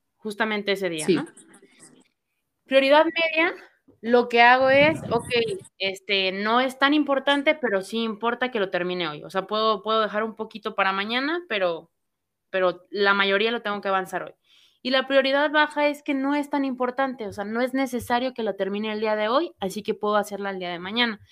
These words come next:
Speaker 1: Entonces, eso me ha ayudado. ¿Por qué? Porque así acabo todo lo del día con la prioridad alta, lo acabo todo el día y el día siguiente ya tengo menos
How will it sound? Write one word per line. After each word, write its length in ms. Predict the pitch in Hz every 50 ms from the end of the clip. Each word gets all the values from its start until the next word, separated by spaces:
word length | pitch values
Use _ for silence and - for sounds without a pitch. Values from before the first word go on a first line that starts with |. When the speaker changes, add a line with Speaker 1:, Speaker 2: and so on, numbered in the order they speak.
| - - - - - - -
Speaker 1:
Entonces, 400 | 226 226 - 262 269 247 294 285
eso 180 | 302 277 285 294
me 100 | 285 285
ha 40 | 285
ayudado. 500 | 285 302 302 311 302 262 233 226 247 - _ _ _ _ _ _ _ _ _ _ _
¿Por 220 | - 233 247 247 240
qué? 240 | - 277 294 285 294
Porque 300 | - - - 240 247 233
así 460 | 233 226 - 262 277 302 - - _ _ _ _ _ -
acabo 500 | - 214 214 - 262 269 277 285 294 285 285
todo 280 | - 294 285 285 302 311
lo 140 | 302 285 269
del 200 | 247 233 226 220
día 280 | 254 254 262 269 320 392 427 -
con 140 | - 208 208
la 140 | 208 196 196
prioridad 380 | 202 202 196 202 208 220 226 240
alta, 320 | 233 233 226 - 254 254 -
lo 140 | 196 202 196
acabo 360 | 190 190 220 226 233 247 247
todo 120 | - 254 247
el 60 | 247
día 160 | 233 254 254 254 - - - _ _ _ _ _
y 200 | - 214 214 226 226
el 120 | 220 220
día 120 | 220 233 226
siguiente 420 | - 233 240 240 240 233 - 240
ya 140 | 226 226 220
tengo 420 | 220 233 220 220 226 226 - - _
menos 680 | - 202 214 226 226 233 233 240 240 240 240 240 - _